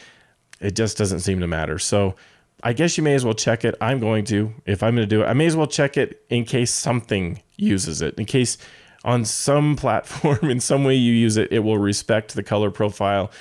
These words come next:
and make the colors truer to what it is you saw on your beautiful calibrated monitor. But,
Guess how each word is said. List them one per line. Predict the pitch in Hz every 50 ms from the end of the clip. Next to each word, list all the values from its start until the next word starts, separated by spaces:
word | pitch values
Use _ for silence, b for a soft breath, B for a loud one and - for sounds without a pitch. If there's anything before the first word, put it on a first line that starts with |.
| B B B B
and | B - 120 120
make | 120 120 110 -
the | 113 104
colors | - - 117 110 110 107 107
truer | 104 - - - 117 110 104 107 107
to | 104 - - 95
what | 98 101 104 104
it | 101 101
is | 101 98 92
you | 90 98
saw | 98 - - 98 98 90
on | - 98 98
your | 98 98 98
beautiful | 98 110 131 135 139 135 135 123 - - 117 110 110 B B B B B B B
calibrated | - - - 113 113 123 120 101 110 113 113 104 107 101 101 104 - _ -
monitor. | 104 107 110 110 110 107 101 104 101 101 B B B B B B B B B B -
But, | - - 92 92 87 - -